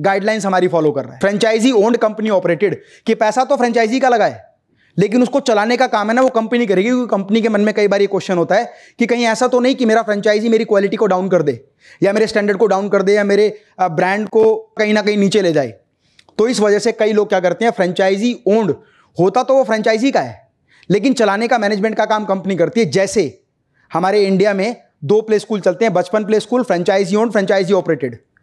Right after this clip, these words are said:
लेकिन मदर प्राइड, franchisee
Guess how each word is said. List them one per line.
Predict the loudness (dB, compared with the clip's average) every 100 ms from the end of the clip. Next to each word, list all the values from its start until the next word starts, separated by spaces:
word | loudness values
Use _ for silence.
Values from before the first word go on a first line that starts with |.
| _ -20 -20 -6 0
लेकिन | 2 0 -4 -6 -4
मदर | 0 0
प्राइड, | 2 0 -2 -6 -14 _ _ -4
franchisee | -4 0 0 0 2 0